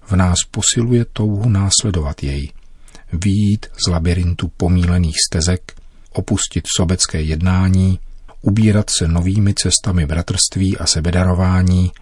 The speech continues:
a napodobovat jeho. Nezapomínejme, že Ježíš je jediný pastýř,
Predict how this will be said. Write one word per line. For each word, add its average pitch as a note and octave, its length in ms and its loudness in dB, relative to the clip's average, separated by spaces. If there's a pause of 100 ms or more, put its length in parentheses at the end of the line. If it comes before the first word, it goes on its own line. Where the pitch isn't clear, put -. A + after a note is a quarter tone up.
(260)
a E2+ 120 -2
napodobovat E2+ 800 -2
jeho. D#2+ 300 -4 (1120)
Nezapomínejme, D#2+ 1000 0
že D2+ 120 -2
Ježíš F#2 680 -2
je G2+ 120 2
jediný F2+ 540 0
pastýř, - 720 -4